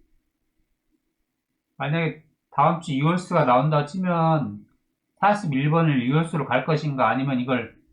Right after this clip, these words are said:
그냥 제외수로 보고 다른 이월수를 찾을 것인가 선택입니다.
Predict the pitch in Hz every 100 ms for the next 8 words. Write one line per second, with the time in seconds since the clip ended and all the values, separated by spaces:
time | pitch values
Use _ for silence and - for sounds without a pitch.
0 | _ _ _ - 147 - 147 165 160 165
1 | 143 - 139 135 - 190 196 190 131 131
2 | 147 139 110 - 185 180 175 165 143 117
3 | 107 117 147 151 - _ _ _ _ _
4 | _ 170 170 185 160 120 104 95 98 123